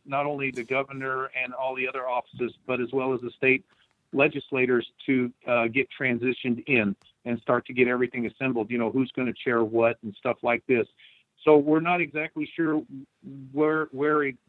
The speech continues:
where it's gonna go. That's why we wanna try and propose, um, our package to show that we wanna be proactive, we wanna fix these problems, we wanna get it in here.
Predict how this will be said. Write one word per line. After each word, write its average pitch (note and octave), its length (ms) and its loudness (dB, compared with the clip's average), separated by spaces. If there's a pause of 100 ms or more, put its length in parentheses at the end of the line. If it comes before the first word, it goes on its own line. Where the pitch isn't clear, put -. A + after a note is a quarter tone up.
(160)
where D3 220 2
it's D#3 200 -4
gonna D#3+ 160 -4
go. E3 200 -2
That's C3+ 240 -6
why C3+ 160 0
we C3+ 140 0
wanna C3+ 240 -4
try C3+ 240 -6
and B2 140 -6
propose, C#3 480 2 (600)
um, A#2 560 -2 (680)
our C#3 160 4
package B2+ 500 -2 (460)
to C3 80 -4
show C#3+ 260 2
that B2+ 200 0
we C3 200 -2
wanna C3+ 220 -2
be C3+ 120 -2
proactive, B2 600 -2
we A#2+ 100 -2
wanna B2+ 340 -4
fix - 240 -8
these B2+ 180 -4
problems, A#2+ 460 2
we B2+ 120 4
wanna C3+ 260 2
get C3 160 4
it B2+ 100 4
in B2+ 120 4
here. B2+ 200 0